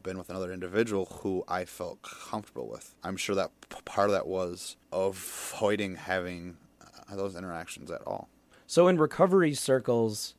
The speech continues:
Speaker 2: there's this idea discussed that an individual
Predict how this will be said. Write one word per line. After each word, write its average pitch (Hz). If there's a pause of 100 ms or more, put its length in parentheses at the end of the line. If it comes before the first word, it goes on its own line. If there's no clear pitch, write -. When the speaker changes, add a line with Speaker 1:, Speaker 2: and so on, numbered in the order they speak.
Speaker 2:
there's 147
this 147
idea 127
discussed 92 (100)
that 101
an 147
individual 143